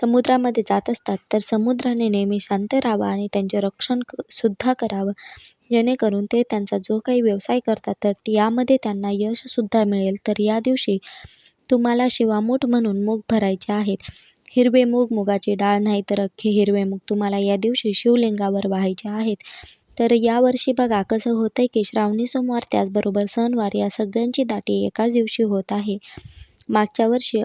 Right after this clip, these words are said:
अधिक मास होता, तर सगळं कसं सुटसुटीनं होतं. यंदा श्रावणामध्ये साजरे होणारे बऱ्यापैकी सणवारसुद्धा सोमवारच्या दिवशीच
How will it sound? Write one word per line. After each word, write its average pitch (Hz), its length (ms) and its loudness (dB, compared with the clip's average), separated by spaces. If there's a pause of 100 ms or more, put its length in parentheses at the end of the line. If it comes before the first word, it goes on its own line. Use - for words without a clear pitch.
अधिक 220 320 2
मास 226 260 -4
होता, 202 300 -4
तर - 200 -6
सगळं 226 400 0
कसं 247 260 -2
सुटसुटीनं 233 720 -4
होतं. 220 280 -4 (540)
यंदा 214 320 2
श्रावणामध्ये 208 640 -2
साजरे 202 440 -2
होणारे 220 460 0
बऱ्यापैकी 247 600 2
सणवारसुद्धा 226 800 -2
सोमवारच्या 214 600 -4
दिवशीच 220 460 -2